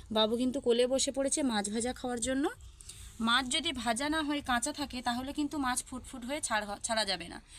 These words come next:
আর এই মাছগুলো কতটা সুন্দর ফুটফুট হয়ে ছাড়া হয়ে যাচ্ছে দেখুন। কাঁটাটা একটু বেছে দিই, ছোট্ট সোনা খাবে।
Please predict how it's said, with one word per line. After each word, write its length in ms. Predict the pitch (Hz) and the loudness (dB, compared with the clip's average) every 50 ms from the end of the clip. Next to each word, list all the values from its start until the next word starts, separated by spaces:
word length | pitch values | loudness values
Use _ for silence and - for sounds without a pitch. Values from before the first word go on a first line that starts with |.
| - - - - - | -16 -16 -16 -8 -2
আর 120 | 226 233 233 | 0 2 2
এই 140 | 247 254 | 2 2
মাছগুলো 420 | 254 240 214 202 208 208 233 254 277 | 2 2 2 0 0 -4 -6 -6 -2
কতটা 320 | - 226 214 - 233 247 262 | 0 0 0 0 -2 -4 -2
সুন্দর 280 | - 285 269 269 277 269 | -2 -2 -2 -4 -4 -6
ফুটফুট 380 | - - 240 - - 269 240 | -8 -10 -12 -12 -10 -10 -6
হয়ে 140 | 247 269 277 | -6 -6 -4
ছাড়া 280 | - - 233 226 233 240 | -2 0 2 2 2 2
হয়ে 140 | 247 247 | 0 -4
যাচ্ছে 260 | 247 262 254 - - 269 | -6 -6 -6 -6 -6 -6
দেখুন। 240 | 269 262 294 359 440 453 - - - - - - - - - - - - - - - - - - - - - - - - - - - - - - - - | -4 -4 -4 -6 -6 -8 -16 -20 -20 -20 -20 -20 -20 -20 -20 -20 -20 -20 -20 -20 -20 -20 -20 -20 -20 -20 -20 -20 -20 -20 -20 -20 -20 -20 -20 -20 -18 -12
কাঁটাটা 360 | - 196 190 - 202 208 226 240 | -10 -8 -8 -6 -8 -6 -6 -8
একটু 220 | 240 240 - - 262 262 339 - - - | -8 -8 -10 -12 -12 -12 -14 -16 -16 -10
বেছে 300 | 196 196 190 - - 240 | -8 -4 -2 -2 -2 -2
দিই, 200 | 214 254 285 392 466 - - - - - - - - - | -4 -6 -6 -8 -10 -14 -18 -20 -20 -20 -20 -20 -14 -12
ছোট্ট 240 | - 226 - - 226 | -12 -12 -10 -10 -8
সোনা 260 | 233 247 240 254 269 | -6 -4 -4 -4 -6
খাবে। 380 | - - 254 220 202 233 277 | -4 -2 -2 -2 0 -2 -4